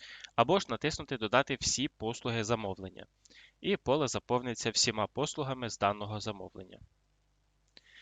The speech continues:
Також у нас є поле "Дата виконання". Тут ми можемо проставити або на кожну послугу окремо відповідні дані, або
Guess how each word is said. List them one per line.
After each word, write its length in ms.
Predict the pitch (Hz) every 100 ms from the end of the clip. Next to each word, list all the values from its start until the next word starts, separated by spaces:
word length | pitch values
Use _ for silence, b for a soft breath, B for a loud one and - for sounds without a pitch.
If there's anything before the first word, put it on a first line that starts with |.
| B B B -
Також 500 | 190 - 180 - -
у 120 | -
нас 280 | 127 127 -
є 120 | 120
поле 340 | - 123 117 107
"Дата 340 | 113 104 110
виконання". 680 | 107 - 131 135 143 151 170 -
Тут 160 | 170 -
ми 120 | 117
можемо 420 | 113 135 143 143
проставити 840 | - 117 - 110 120 135 - 113 - B B B
або 400 | 123 123 123 98 - -
на 160 | 113 123
кожну 380 | - 120 - 107
послугу 520 | 120 113 - 101 -
окремо 580 | 156 - 113 92 101 156 _ _ _ _ _ _ -
відповідні 560 | 127 - 131 131 123 123
дані, 380 | 120 117 117 113 _ B B B B
або 360 | - 123 165 214